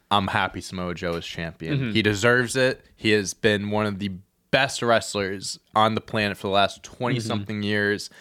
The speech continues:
Speaker 1: Hasn't been world champion in fifteen years, apparently. I
Speaker 2: Wow.
Speaker 1: saw that.
Speaker 2: Wow.
Speaker 1: Um, W W E dropped the ball with him. Should have been a world champ.
Speaker 2: Agreed.
Speaker 1: A E W is treating him like he should. I'm happy for him. But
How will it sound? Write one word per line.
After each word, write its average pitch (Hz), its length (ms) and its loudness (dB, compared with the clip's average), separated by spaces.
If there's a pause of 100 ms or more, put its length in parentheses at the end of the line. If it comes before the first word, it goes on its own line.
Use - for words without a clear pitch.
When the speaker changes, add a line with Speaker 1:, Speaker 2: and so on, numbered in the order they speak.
(280)
Speaker 1:
Hasn't 156 260 0
been 131 80 -2
world 131 180 2
champion 143 380 -2
in 98 60 -4
fifteen 104 480 -4
years, 92 240 -6
apparently. 92 580 -4
I 95 140 4
Speaker 2:
Wow. 95 60 2
Speaker 1:
saw 92 320 4
that. 98 600 2
Speaker 2:
Wow. 90 320 4
Speaker 1:
Um, 90 300 -4 (480)
W 110 220 2
W 104 200 0
E 104 80 0
dropped 104 240 2
the 95 80 -10
ball 117 240 8
with 113 160 2
him. 117 260 0 (140)
Should - 180 2
have 98 80 2
been 101 80 -2
a 101 60 -4
world 101 240 2
champ. 120 440 2 (280)
Speaker 2:
Agreed. 110 160 0
Speaker 1:
A 120 160 4
E - 20 0
W 120 380 4
is 107 100 0
treating 120 360 2
him 113 160 -2
like 107 180 0
he 101 80 -4
should. 127 280 4
I'm 95 120 2
happy 139 400 -2
for 101 160 -2
him. 85 300 -2 (1080)
But 143 460 2